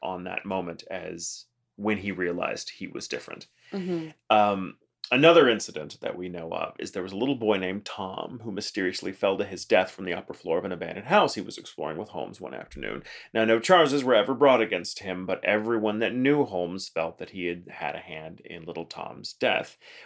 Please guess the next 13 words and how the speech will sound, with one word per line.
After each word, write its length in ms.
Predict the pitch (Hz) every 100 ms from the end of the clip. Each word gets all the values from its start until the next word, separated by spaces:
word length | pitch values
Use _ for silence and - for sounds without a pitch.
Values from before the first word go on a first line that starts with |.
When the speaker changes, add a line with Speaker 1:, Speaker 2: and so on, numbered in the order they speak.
| -
Speaker 1:
When 160 | 95 92
asked 340 | 110 107 -
whether 200 | 98 -
he 140 | 92 95
missed 320 | 117 151 -
his 180 | 151 101
one 160 | 92
and 80 | 95
only 200 | 117 131
friend, 520 | 139 185 107 98 143 - _ _
Holmes 340 | - 85 92 95
said 240 | - -
simply, 560 | - 110 - 85 90